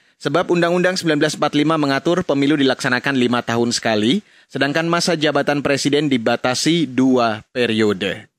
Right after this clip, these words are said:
Selama kurang lebih tiga puluh menit ke depan, saya Reski Mesanto, saya akan ajak Anda untuk membahas ini selengkapnya di K B R Sore.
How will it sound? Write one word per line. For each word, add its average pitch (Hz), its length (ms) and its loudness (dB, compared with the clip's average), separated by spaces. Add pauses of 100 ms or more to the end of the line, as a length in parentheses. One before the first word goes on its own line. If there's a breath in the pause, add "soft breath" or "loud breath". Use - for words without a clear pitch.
(640 loud breath)
Selama 180 240 0
kurang 220 160 2
lebih 226 160 2
tiga 208 240 0
puluh 202 160 2
menit 196 240 0
ke 202 80 -2
depan, 196 320 -2
saya 180 160 2
Reski 175 160 -2
Mesanto, 165 480 -2
saya 160 160 -2
akan 143 160 0
ajak 139 160 -2
Anda 143 240 0
untuk 139 240 -2
membahas 180 640 0
ini 175 240 2
selengkapnya 151 800 -2
di 131 320 2
K 143 240 -2
B 127 160 2
R 117 80 0
Sore. 110 400 -4